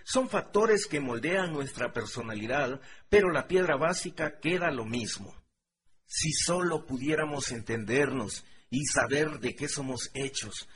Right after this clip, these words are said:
saber quiénes somos realmente, saber por qué reaccionamos como lo hacemos, saber nuestros puntos fuertes y cómo desarrollarlos, saber nuestras debilidades y cómo superarlas. Podemos.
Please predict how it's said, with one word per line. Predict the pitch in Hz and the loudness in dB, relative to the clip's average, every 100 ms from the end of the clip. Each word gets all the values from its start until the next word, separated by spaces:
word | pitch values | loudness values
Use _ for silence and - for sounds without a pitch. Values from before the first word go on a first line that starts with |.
| - | -18
saber | - 139 131 175 190 | -2 2 4 2 0
quiénes | - 180 170 160 | 0 0 0 0
somos | 165 175 156 - - | 0 0 0 -2 -8
realmente, | 123 123 120 131 123 135 139 98 90 - - | -2 0 2 0 -2 -4 -4 -8 -10 -16 -2
saber | 147 143 180 | 0 2 0
por | 185 - | -2 0
qué | 196 | 2
reaccionamos | 208 196 135 - 120 113 156 196 196 | 4 4 2 0 -4 -2 0 0 0
como | 175 131 | -2 0
lo | 107 | 0
hacemos, | 104 - 170 185 120 - - - | 0 -2 -2 -2 -6 -10 -18 -6
saber | - 156 190 214 196 | 0 4 4 4 2
nuestros | 165 - 127 - | 0 -2 -6 -4
puntos | 220 226 202 | -4 -2 -2
fuertes | - 208 220 190 180 | 2 2 2 0 -2
y | 151 | -2
cómo | 185 208 190 | -2 0 0
desarrollarlos, | 165 131 117 120 135 196 151 98 - - - | 0 0 -2 0 0 0 -2 -6 -10 -16 -10
saber | - 147 175 220 190 | 0 2 4 4 2
nuestras | 160 147 135 127 | -2 -2 -2 -2
debilidades | 117 113 110 139 190 202 185 | -2 -2 0 2 2 0 -2
y | |
cómo | 180 247 247 190 | 0 2 2 0
superarlas. | 170 - 123 131 110 101 - - - - _ - | -2 -2 0 0 0 -8 -12 -18 -20 -20 _ 0
Podemos. | 143 160 139 107 - | 4 6 4 0 -6